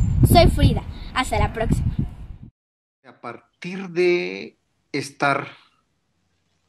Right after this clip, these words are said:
Speaker 2: en prisión, en una cárcel de máxima seguridad,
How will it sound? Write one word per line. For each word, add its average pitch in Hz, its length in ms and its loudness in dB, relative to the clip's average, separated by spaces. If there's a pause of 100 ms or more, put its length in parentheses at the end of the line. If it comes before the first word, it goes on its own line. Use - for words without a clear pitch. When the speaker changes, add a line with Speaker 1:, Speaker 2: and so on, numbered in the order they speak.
(100)
Speaker 2:
en 160 300 -6
prisión, 135 680 -6 (100)
en 123 80 -12
una 120 160 -8
cárcel - 280 -10
de 107 60 -14
máxima 127 540 -8
seguridad, 151 640 -4